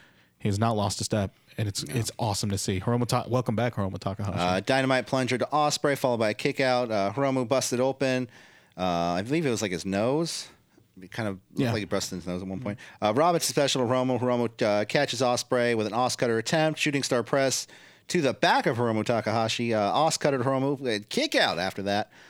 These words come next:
Speaker 2: Uh, Hiromu then dodges an elbow strike, uh, to the back of the head. Uh, gives Ospreay a pop-up powerbomb. These two men, uh, get up at the te-,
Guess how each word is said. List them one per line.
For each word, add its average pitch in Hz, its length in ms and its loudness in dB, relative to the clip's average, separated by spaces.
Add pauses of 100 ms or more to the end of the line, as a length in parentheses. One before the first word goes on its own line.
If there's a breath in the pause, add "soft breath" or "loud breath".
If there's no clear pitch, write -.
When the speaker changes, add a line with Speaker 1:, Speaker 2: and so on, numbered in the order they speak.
(300 loud breath)
Speaker 2:
Uh, 92 160 -2
Hiromu 123 280 0
then 117 180 2
dodges 135 340 2
an 120 80 -4
elbow 139 320 2
strike, 113 500 0
uh, 101 260 2
to - 140 -4
the 131 140 0
back 139 300 2
of 120 40 -2
the 107 100 2
head. 120 360 0 (400 loud breath)
Uh, 87 240 0
gives 160 300 0
Ospreay 113 760 2
a 98 60 -2
pop-up - 440 0
powerbomb. 165 600 2 (360 loud breath)
These 104 160 -2
two 117 200 -4
men, 107 340 2
uh, 101 300 2
get 113 180 0
up 110 140 -2
at 101 160 -2
the 98 80 -8
te-, - 160 -4